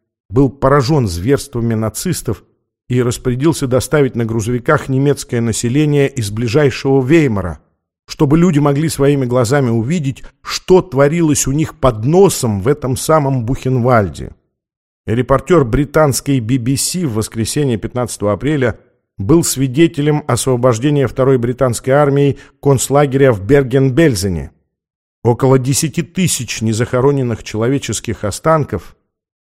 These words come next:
лежали на плацу лагеря. А в течение нескольких дней после освобождения от истощения и тифа умерло еще пятьсот бывших узников. Американскую армию, которая двадцать восьмого апреля освободила Дахау,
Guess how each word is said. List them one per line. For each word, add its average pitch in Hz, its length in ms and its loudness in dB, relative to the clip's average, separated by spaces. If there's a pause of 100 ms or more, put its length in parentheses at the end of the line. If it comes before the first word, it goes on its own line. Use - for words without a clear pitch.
(260)
лежали 143 600 2
на 143 100 -2
плацу 131 460 -2
лагеря. 87 560 -2 (800)
А 123 100 0
в - 40 -4
течение 170 440 2
нескольких 156 580 2
дней 165 260 2
после 143 360 0
освобождения 131 840 2
от - 280 -4
истощения 135 720 0
и 123 200 -8
тифа 117 640 -2 (420)
умерло 151 420 4
еще 139 380 0
пятьсот - 480 -2
бывших 101 560 -6
узников. 87 760 -8 (1000)
Американскую 147 760 2
армию, 151 320 2
которая 117 340 -2
двадцать 123 340 -4
восьмого 113 420 -2
апреля 120 360 0
освободила 110 680 -2
Дахау, 117 720 0